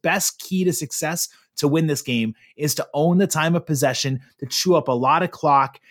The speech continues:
And Josh Allen can still do Josh Allen things, but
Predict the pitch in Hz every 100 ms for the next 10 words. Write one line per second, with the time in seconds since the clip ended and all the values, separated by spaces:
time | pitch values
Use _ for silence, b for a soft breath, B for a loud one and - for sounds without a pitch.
0 | b 196 185 262 294 - 208 214 185 151
1 | - 196 180 160 139 143 139 139 139 139
2 | 123 110 220 175 131 - _ _ - 190
3 | 185